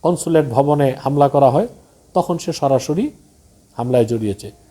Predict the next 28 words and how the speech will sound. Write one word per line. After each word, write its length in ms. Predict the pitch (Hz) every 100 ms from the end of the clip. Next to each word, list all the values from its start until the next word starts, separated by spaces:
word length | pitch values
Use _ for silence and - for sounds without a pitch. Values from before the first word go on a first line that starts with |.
| _ _ _ _ _ -
তাও 300 | 190 226 233
আমার 200 | 233 233
মনে 260 | 226 220
হয় 300 | 196 208 185 180 - _ _ _ 196
টেলিফোনে 420 | 202 185 196 190 208
কথাবার্তা 500 | 202 190 180 180 180 175
বলে 140 | 180 165
সমঝোতার 500 | 160 180 196 196 202 143
ভিত্তিতে 360 | 147 - 160 156
হামলা 220 | 131 139 135
হয়েছিল। 360 | 113 110 120 98 95 - _ _ _ _ _ _ _
এরপর 280 | 156 160 175 175 - _ - 170
ইসরায়েলের 400 | 156 180 180 180
পক্ষ 140 | 180 -
থেকে 220 | 170 180 165
হামলা 220 | 165 175 170
বন্ধ, 200 | 180 185 185 127 - _ _ _ _ _ _
ইরানের 360 | 165 175 165 160
পক্ষ 140 | 147 - 143
থেকে 140 | 135 120
হামলা 220 | 131 127
বন্ধ, 160 | 120 110 104 - _ -
কিন্তু 160 | 151 170
আমাদের 240 | 165 175 165
হামাসের 380 | - 147 165 180
মুসলমান 440 | 180 175 160 160 151
ভাইরা 240 | 131 151 147
তো 140 | 143